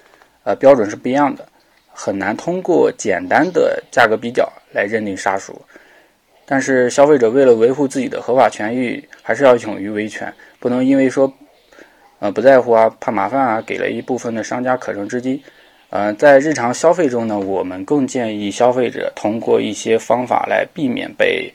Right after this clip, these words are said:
大数据杀熟。啊，首先，消费者可以通过自己和好友的多个手机账号，啊，来进行价格的比对，呃，选择价格最低的正规渠道来进行购买。呃，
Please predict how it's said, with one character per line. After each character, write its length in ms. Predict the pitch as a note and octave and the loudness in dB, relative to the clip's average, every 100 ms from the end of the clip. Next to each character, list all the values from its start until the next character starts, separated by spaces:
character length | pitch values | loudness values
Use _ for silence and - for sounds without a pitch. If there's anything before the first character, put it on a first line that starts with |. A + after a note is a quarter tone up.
| - - _ | -20 -20 _
大 160 | G2 | -2
数 100 | G2 | -2
据 120 | F#2+ F#2+ | -2 -6
杀 180 | G2 | -6
熟。 180 | F#2 E2 - - _ _ | -6 -10 -18 -20 _ _
啊， 160 | - G2 | -4 -4
首 160 | - G2 | -4 -8
先， 240 | - C#3+ - _ _ _ _ _ _ _ | -4 -4 -6 _ _ _ _ _ _ _
消 160 | B2+ | 4
费 140 | B2+ A2+ | 6 6
者 120 | G#2 | 4
可 160 | - B2 | 0 -4
以 120 | G#2+ | -4
通 260 | - C3+ | 0 2
过 220 | C#3 B2 A2 | 4 4 4
自 280 | - C3+ | 2 -4
己 280 | A2+ - F2+ | -4 -8 -10
和 260 | - G#2+ A2 | -4 0 0
好 240 | - A#2 | 4 4
友 100 | B2 - | 4 -2
的 320 | - - - - | -6 -6 -8 -6
多 120 | C#3 | -4
个 200 | C#3+ B2+ | -2 -4
手 200 | - G2+ | -4 -10
机 160 | A#2+ | -10
账 240 | B2 C#3 B2 | -4 -2 -2
号， 320 | - - - _ _ _ _ | 0 -2 -2 _ _ _ _
啊， 160 | - G#2 | 0 2
来 120 | G2+ | 2
进 140 | A2+ G#2+ | 0 -6
行 180 | G2+ | -6
价 160 | G#2+ A2+ | 0 2
格 140 | G2+ | 2
的 80 | G#2+ | -4
比 180 | - - - | -6 -14 -8
对， 180 | - - _ _ _ _ | -8 -10 _ _ _ _
呃， 220 | - F2+ | -6 -6
选 220 | F2+ G#2 F#2+ | -6 -8 -6
择 120 | G2+ | -6
价 240 | G#2 A#2 | 0 0
格 140 | G#2 A2+ | 2 -4
最 220 | - A#2 | -2 -4
低 200 | - D3 | -2 -2
的 160 | C#3 | -2
正 220 | A2+ B2 A2+ | 0 -2 0
规 140 | A#2+ | -4
渠 200 | - G2+ | -6 -4
道 240 | C#3+ C#3 - | 2 2 2
来 80 | G2 | -8
进 160 | G#2+ | -8
行 120 | G2+ | -10
购 140 | G2 G#2+ | -4 -4
买。 180 | G2 - _ _ _ _ _ | -4 -10 _ _ _ _ _
呃， 120 | - | -14